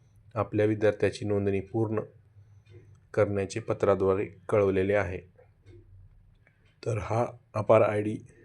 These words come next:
काढण्याची जी जबाबदारी आहे, ते मुख्याध्यापकांना देण्यात आलेली आहे. अपार आयडी हा एक विद्यार्थ्यांची डिजिटल ओळख असणार असून पाल्यांनी,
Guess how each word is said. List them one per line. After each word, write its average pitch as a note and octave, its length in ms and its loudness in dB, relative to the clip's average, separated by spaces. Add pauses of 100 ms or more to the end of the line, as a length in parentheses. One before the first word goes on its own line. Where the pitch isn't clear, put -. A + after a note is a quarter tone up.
(1040)
काढण्याची G#2 480 0
जी G#2 220 -6 (840)
जबाबदारी G#2 500 4
आहे, G2 180 0
ते - 320 -8 (720)
मुख्याध्यापकांना G2+ 800 -2
देण्यात G2 420 -2
आलेली G2 300 -2
आहे. F2+ 240 -2 (1300)
अपार B2 280 0
आयडी A2+ 320 0
हा A#2 160 -4
एक A2+ 240 -6 (340)
विद्यार्थ्यांची G#2 560 -2
डिजिटल G#2 460 -2 (1040)
ओळख G#2+ 300 0
असणार G2+ 340 0
असून G#2+ 380 -6
पाल्यांनी, G2 500 0